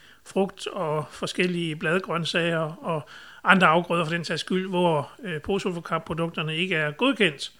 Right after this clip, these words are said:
Og derfor skal man passe rigtig meget på at, øh, holde produktet på sit eget areal, øh, og sørge for, at det ikke kommer over på æbler og andre, øh, følsomme afgrøder.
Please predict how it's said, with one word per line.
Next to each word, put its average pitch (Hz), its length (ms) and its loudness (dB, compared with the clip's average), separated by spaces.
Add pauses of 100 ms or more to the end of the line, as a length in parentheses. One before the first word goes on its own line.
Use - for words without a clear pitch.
(440)
Og 160 120 -4
derfor 214 280 6
skal 180 240 2
man 165 240 0
passe 151 400 -2 (100)
rigtig 233 240 4
meget 170 220 2
på 170 440 -2
at, 139 60 -4 (460)
øh, 160 320 -4 (180)
holde 202 340 4 (640)
produktet 190 520 4 (300)
på 170 160 -4
sit 160 160 0
eget 170 240 6
areal, 156 380 4 (280)
øh, 160 220 -4
og 131 80 -8
sørge 160 160 -4
for, 170 100 -4
at 151 60 -2
det 156 60 -2
ikke 185 320 4 (460)
kommer 160 220 -2
over 156 200 -2
på 165 80 -6
æbler 151 260 -4
og 135 200 -6 (140)
andre, 151 320 -2 (760)
øh, 165 160 -10
følsomme 160 440 -2
afgrøder. 131 440 -10